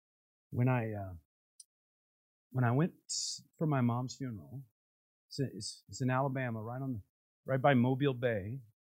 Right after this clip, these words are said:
And my wife and I were, um, driving along, and I looked across the bay, and the sun was setting, and I said, "That's just unbelievable." Just this sun was so huge, and it's setting,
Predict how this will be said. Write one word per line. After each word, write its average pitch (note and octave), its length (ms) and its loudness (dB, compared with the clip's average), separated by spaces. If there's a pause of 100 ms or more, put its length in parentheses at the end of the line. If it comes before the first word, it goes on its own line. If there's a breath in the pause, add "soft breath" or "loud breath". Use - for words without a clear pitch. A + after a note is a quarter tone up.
(100)
And G2+ 100 0
my G#2 100 0
wife D3+ 260 2
and D3 80 0
I B2+ 220 -2 (260)
were, A#2 360 -4
um, G2 360 -6
driving F#3 280 8
along, C3 400 0 (480)
and C#3 120 2
I C3 40 6
looked D#3+ 200 2
across F3+ 400 4
the D#3+ 80 -4
bay, C#3 240 2
and A2+ 100 0
the G#2+ 40 -4
sun C#3+ 220 0
was A#2+ 140 -4
setting, A#2 240 0
and A2 80 -6
I G2 60 -6
said, G2 280 -4
"That's G#2 420 0
just - 280 -8
unbelievable." F#2+ 720 -10 (1000)
Just - 220 -6
this G#2 160 -6
sun A#2 320 -2
was F2 120 -12
so C3+ 280 -2 (160)
huge, A2+ 400 -2
and F#2 140 -10
it's - 260 0
setting, A#2+ 340 0